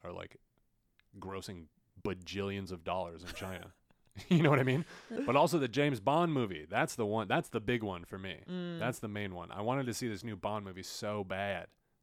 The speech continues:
Speaker 1: It looked
Speaker 2: Yeah.
Speaker 1: so sick. I was so excited for the trailer. I'm sure they'll open in Korea and then we'll get some kind of, you know,
Speaker 2: Yeah, but that's
Speaker 1: screen or
Speaker 2: not gonna
Speaker 1: something.
Speaker 2: be good if you watch it at home bootleg. You might as well just have 'em release it on Disney Plus and pay thirty dollars.
Speaker 1: It's true.
Speaker 2: At least it's better quality.
Speaker 1: Yeah.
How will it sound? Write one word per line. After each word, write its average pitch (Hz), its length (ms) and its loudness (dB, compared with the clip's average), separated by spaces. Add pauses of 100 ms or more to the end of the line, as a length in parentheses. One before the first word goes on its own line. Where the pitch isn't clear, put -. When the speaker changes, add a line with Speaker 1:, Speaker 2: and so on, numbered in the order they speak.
Speaker 1:
It 165 80 -4
looked 160 160 0
Speaker 2:
Yeah. 156 60 -6
Speaker 1:
so 101 280 -4
sick. 92 260 -8
I 95 60 -4
was 90 100 -8
so 98 180 -6
excited 95 360 -8
for - 80 -20
the 92 100 -10
trailer. 92 440 -8 (240)
I'm 127 100 -6
sure 165 220 -2
they'll 139 200 -2
open 113 280 -6
in 101 120 -8
Korea 95 600 -4
and 98 120 -10
then 95 220 -8
we'll 92 160 -6
get 90 260 -14
some 101 140 -14 (100)
kind 95 220 -10
of, 90 160 -12 (340)
you 185 100 -10
know, - 100 -12
Speaker 2:
Yeah, 269 100 -8
but 277 100 -8
that's 330 180 -2
Speaker 1:
screen 262 100 -6
or 202 60 -2
Speaker 2:
not 156 100 -6
gonna 156 160 -2
Speaker 1:
something. 143 80 -6
Speaker 2:
be 143 140 -6
good 143 360 -4
if 147 140 -12
you 147 100 -4
watch 147 240 -2
it 147 60 -6
at 147 80 -2
home 147 200 -6
bootleg. 156 440 -4
You 220 100 -4
might 180 120 2
as 185 80 0
well 190 60 -4
just 190 120 -2
have 190 180 2
'em 190 100 -4
release 196 360 -2
it 202 80 2
on 196 160 0
Disney 208 260 2
Plus 214 280 0
and 214 60 -10
pay 226 140 0
thirty 240 300 0
dollars. 247 500 -4 (640)
Speaker 1:
It's - 140 -16
true. 202 160 0
Speaker 2:
At 175 40 4
least 254 200 2
it's 185 100 -2
better 196 220 2
quality. 190 640 -2 (320)
Speaker 1:
Yeah. 131 360 6